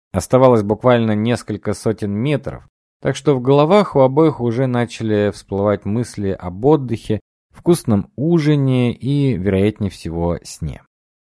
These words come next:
"А ведь потом ещё возвращаться", пробубнил себе под нос Ярев, прекрасно понимая перспективы завтрашнего дня.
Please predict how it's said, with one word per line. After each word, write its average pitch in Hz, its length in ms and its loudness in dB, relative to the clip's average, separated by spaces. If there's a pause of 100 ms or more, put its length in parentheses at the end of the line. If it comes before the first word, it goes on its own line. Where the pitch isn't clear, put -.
(640)
"А 82 80 -4
ведь 92 160 0
потом 165 300 4
ещё 170 280 4
возвращаться", 143 1000 2
пробубнил 95 540 -2
себе 82 260 -6
под 87 220 -4
нос 90 260 -4
Ярев, 135 460 2
прекрасно 143 480 0
понимая 120 400 0
перспективы 104 680 -4
завтрашнего 85 720 -4
дня. 76 360 -14